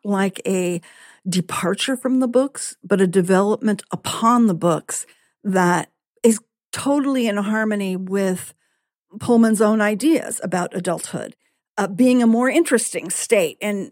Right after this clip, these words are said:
in many ways than the innocence of childhood. And, um, as you will hear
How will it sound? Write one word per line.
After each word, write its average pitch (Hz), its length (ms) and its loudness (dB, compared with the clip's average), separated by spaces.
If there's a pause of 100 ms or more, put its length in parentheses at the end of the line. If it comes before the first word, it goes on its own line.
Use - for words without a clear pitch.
in 190 300 0
many 190 180 -2
ways 180 340 0
than 190 280 -2
the 202 120 2
innocence 185 440 0
of 185 100 -6
childhood. 180 640 -2 (380)
And, 190 480 4
um, 190 240 0
as 190 480 0 (220)
you 202 140 -2
will 190 140 -4
hear 180 320 -2